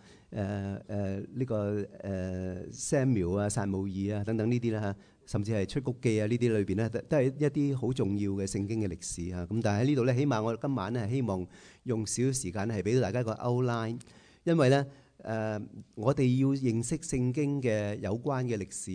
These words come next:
你睇聖經嘅時候呢，嗰啲嘢呢，先至能夠消化，先至能夠 put into the right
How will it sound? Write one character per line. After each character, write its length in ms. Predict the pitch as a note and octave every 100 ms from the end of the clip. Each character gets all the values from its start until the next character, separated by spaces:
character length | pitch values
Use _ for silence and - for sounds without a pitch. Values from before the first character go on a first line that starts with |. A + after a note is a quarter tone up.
| G#2+
你 140 | A#2
睇 160 | A#2+ C3
聖 200 | C3 A#2+
經 160 | C3
嘅 80 | A#2
時 100 | G#2+
候 80 | F2
呢， 140 | G#2
嗰 120 | A2+ A#2+
啲 80 |
嘢 360 | C#3 B2 G2 G2+
呢， 100 | A#2
先 160 | A#2+ C3+
至 100 | A2
能 160 | E2
夠 100 | E2
消 300 | F#2+ - B2+ A#2 A#2
化， 300 | G#2 E2 D#2+ _
先 180 | - C3+
至 80 | A2
能 240 | E2 E2+
夠 320 | G#2 G2 G2 G2 - - - _ -
put 140 | E3+
into 240 | A#2+ A2 G2+
the 120 | G#2+
right 300 | A2+ A#2+